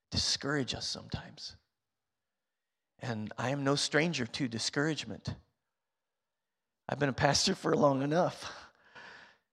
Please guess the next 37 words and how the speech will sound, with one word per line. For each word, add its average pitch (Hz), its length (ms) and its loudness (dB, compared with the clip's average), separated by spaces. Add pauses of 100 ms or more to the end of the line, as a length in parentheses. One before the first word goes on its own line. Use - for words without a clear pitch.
(220)
Um, 135 420 -2 (920)
in 151 100 2
fact, 165 340 12
I, 165 140 8 (160)
<clears throat> - 140 -14
I've 196 480 4
had 202 120 8
some 170 180 2
really 180 360 6
hard 175 320 2
things 170 200 2
happen 180 300 4
in 139 80 -2
my 139 160 -4
life 156 320 -8 (920)
re-, 156 160 8
in, 160 420 2 (140)
in 160 100 2
relationship 143 640 4
to - 80 -6
church. - 460 -8 (460)
I 139 120 6
was 139 120 4
a 135 60 -2
pastor's 143 560 4
son. 180 380 4 (760)
That's - 200 -4
why 127 180 4
I 131 60 6
know 135 240 6
how 135 160 0
crazy 139 340 4
pastors' 135 480 0
kids 131 300 -2
can 135 180 -2
be. 190 220 0 (1080)
And, 143 420 8